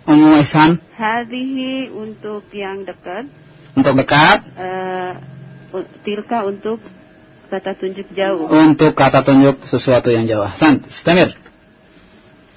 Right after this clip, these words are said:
Speaker 2: Eh, sita.
Speaker 1: Naam, sita. Naam.
Speaker 2: Hadza kalbun wa zalika kitun.
Speaker 1: Kitun.
Speaker 2: Kitun.
Speaker 1: Taib, terjem?
Speaker 2: Ini anjing dan itu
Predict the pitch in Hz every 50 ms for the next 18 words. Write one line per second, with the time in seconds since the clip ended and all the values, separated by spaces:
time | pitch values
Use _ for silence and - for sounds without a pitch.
0 | _ _ _ _ _ _ _ - - - - - - - - - - - _ _
1 | _ _ 170 175 185 190 190 190 190 190 190 - _ _ _ _ 226 226 - _
2 | - 175 151 160 - _ - - 139 143 131 120 117 104 - - 151 139 - -
3 | 98 - - _ - 120 120 123 131 - 247 254 269 277 277 247 247 254 254 254
4 | 254 247 247 247 226 - _ _ - 233 226 226 226 226 214 202 220 220 220 220
5 | 226 220 - - - 196 190 185 180 180 214 220 233 233 214 220 - - - 214
6 | 208 208 208 202 196 196 202 196 - _ _ _ _ _ _ _ _ _ _ _
7 | _ _ _ _ _ 208 214 - _ _ 247 220 180 156 147 135 - _ _ _
8 | - - - - - - 185 190 - - - - 156 147 135 113 95 - - _
9 | _ - 220 220 - - _ - 208 185 160 151 156 - 127 131 139 143 143 135
10 | 123 - - _ _ - 139 139 139 156 175 208 269 - - _ _ _ _ -
11 | - 220 233 247 254 262 269 277 285 285 294 302 320 302 - _ _ _ _ _
12 | _ _ - 196 196 208 214 208 185 214 226 240 277 320 294 - - - 190 196
13 | 196 196 208 - - 214 226 220 - - 233 240 240 247 254 262